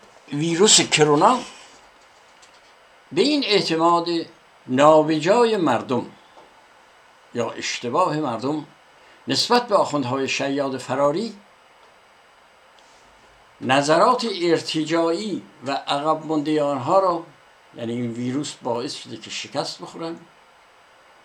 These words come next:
و آنها را افشا نموده که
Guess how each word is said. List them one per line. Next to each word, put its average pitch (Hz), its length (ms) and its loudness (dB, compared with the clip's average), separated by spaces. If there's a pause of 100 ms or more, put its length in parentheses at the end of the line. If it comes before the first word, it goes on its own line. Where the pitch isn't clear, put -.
(920)
و 117 60 -6
آنها 117 380 -6
را 110 220 -4
افشا 117 520 -6
نموده 185 560 -6 (380)
که 175 420 -4